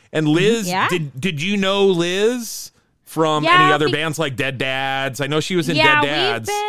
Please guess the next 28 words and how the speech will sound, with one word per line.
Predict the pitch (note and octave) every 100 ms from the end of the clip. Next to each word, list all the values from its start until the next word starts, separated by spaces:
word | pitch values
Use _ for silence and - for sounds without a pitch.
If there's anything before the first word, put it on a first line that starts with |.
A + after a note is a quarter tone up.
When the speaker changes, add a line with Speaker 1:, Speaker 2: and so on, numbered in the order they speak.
| G#4
Speaker 3:
been | G#4 _ _ -
<laughs> | D4
We | F4
go, | E4+ B3+ -
I | B3+
would, | D#4+ B3+ G#3+ -
we | C4
go | F3+
way | F#3 F3+
back. | F#3 F3 -
Uh, | - C4+ C4 C4 C4
Speaker 1:
<laughs> | A3 F#4 F#4 D4+
Speaker 3:
Travis | - D4 C#4 F4 -
and | G#4
I | C#4+ C4 B3+ B3+
have | C#4+ A#3
both | G#3+ G#3+
been | G#3+ G3+
going | G3 F#3+
to | F#3+
shows | G3 F3+ -
for | G3+
the |
past, | F#3+ G3 F#3
like, | G3+ G3
eleven | F3+ E3+ F#3 F3
years, | E3+
since, | - C4 -